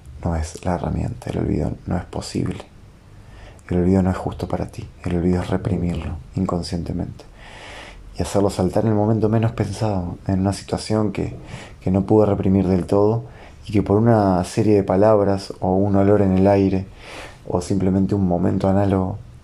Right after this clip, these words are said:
nos va a saltar la llave sin darnos cuenta de lo que estamos haciendo y por qué nos duele tanto una situación. Y vamos a descargar algo que no era así,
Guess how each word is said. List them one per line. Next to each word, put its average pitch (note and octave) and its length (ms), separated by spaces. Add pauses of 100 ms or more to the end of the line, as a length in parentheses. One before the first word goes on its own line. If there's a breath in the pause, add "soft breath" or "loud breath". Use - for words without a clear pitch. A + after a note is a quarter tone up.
(960 loud breath)
nos F#2 120
va G2 60
a G2 40
saltar F#2 340
la F2+ 100
llave F#2+ 420 (460 loud breath)
sin A#2 240
darnos G#2 300
cuenta G2 480 (1000 loud breath)
de F2+ 140
lo F2 100
que - 80
estamos E2+ 280
haciendo G2 280
y F#2+ 40
por - 200
qué G#2 120
nos F#2+ 140
duele F2+ 220
tanto F2 220
una E2+ 120
situación. G2 420 (500 loud breath)
Y - 80
vamos G2 260
a F#2+ 40
descargar F2+ 500
algo G2 240
que F2+ 100
no F2+ 120
era F2+ 120
así, F#2+ 300